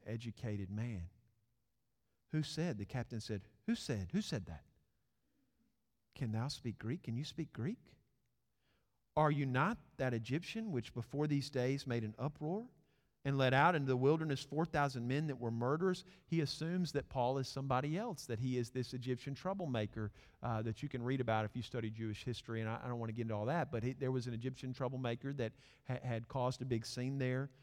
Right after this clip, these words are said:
And he says, "Whoa, that's, that's not you, this guy we've been looking for?" But Paul said, "I am a man which am a Jew of Tarsus, a city of Caesarea, a city, a citizen of no mean city." He tells him, "I am a Roman citizen. I'm a Jew,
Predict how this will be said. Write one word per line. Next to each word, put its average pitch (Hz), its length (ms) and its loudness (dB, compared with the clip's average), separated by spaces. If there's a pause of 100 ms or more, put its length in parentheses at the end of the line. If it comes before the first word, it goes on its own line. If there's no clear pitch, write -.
(280)
And 135 100 0
he 143 80 6
says, 135 220 -2
"Whoa, 214 180 0
that's, 139 220 2
that's 147 240 0
not 160 240 0
you, 190 100 0
this 220 160 -2
guy 143 160 0
we've 139 140 2
been 131 100 2
looking 147 240 0
for?" 202 220 -6 (880)
But 123 100 0
Paul 151 220 4
said, 135 200 2
"I 170 200 4
am 170 80 4
a 123 60 2
man 123 340 2
which 117 180 -2
am 120 80 -2
a 110 60 2
Jew 117 240 0
of 107 120 -4
Tarsus, 127 680 -2 (760)
a 123 60 -10
city 135 240 0
of 113 140 -2
Caesarea, 123 540 2
a 110 40 0
city, 139 520 -2 (140)
a 113 40 -6
citizen 143 640 -2
of 110 160 -4
no 117 200 0
mean 117 300 -2
city." 101 380 -6
He 98 80 -4
tells 101 200 -4
him, 101 140 -8
"I 117 500 -2
am 98 120 -8
a 95 60 -6
Roman 104 560 -4 (120)
citizen. 95 840 -8 (1080)
I'm 107 120 -4
a 113 40 0
Jew, 127 540 2